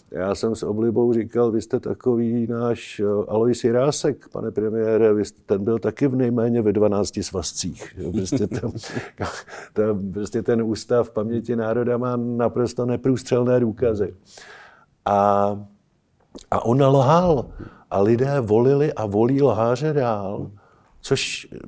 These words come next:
prostě pro mě je málo pochopitelné, nebo snažím se ten motiv najít.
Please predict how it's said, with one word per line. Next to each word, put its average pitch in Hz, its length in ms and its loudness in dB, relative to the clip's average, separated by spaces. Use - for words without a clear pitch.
prostě 143 380 4
pro 139 220 2
mě 151 160 2
je 156 180 4
málo 143 380 4
pochopitelné, 139 840 0
nebo 135 200 4
snažím 117 400 -4
se 131 120 -4
ten 143 180 -2
motiv 139 380 -4
najít. 117 460 -8